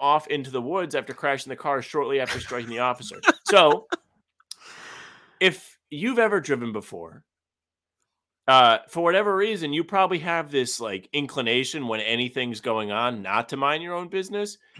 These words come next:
Speaker 1: And everybody's like, "Oh, what are they doing? What are they
Speaker 2: Yeah,
Speaker 1: looking
Speaker 2: it's the
Speaker 1: for?"
Speaker 2: worst.
Speaker 1: And
Speaker 2: Yep.
Speaker 1: the amount of holdup that was created because there were state troopers looking for this guy, who they have now found, uh, per,
Speaker 2: Good.
Speaker 1: per this article. Insane.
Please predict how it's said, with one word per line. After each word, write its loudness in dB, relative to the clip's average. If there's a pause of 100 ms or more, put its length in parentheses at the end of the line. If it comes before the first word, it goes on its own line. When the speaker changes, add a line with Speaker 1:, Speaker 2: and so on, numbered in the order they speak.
(220)
Speaker 1:
And 6 (100)
everybody's 2
like, 2
"Oh, 2
what -12
are -8
they -6
doing? -8
What -14
are 0
they 4
Speaker 2:
Yeah, 8
Speaker 1:
looking -4
Speaker 2:
it's -8
the 0
Speaker 1:
for?" 0
Speaker 2:
worst. -4 (220)
Speaker 1:
And 8
Speaker 2:
Yep. -6 (340)
Speaker 1:
the -2
amount 0
of -4
holdup -4 (520)
that -2
was -4
created -4
because -8
there -4
were -6
state -4
troopers -10
looking -8
for -14
this -10
guy, -2
who -10
they -4
have -6
now -8
found, -12 (360)
uh, -12
per, -16
Speaker 2:
Good. -10 (200)
Speaker 1:
per -10
this -14
article. -10 (1160)
Insane. 0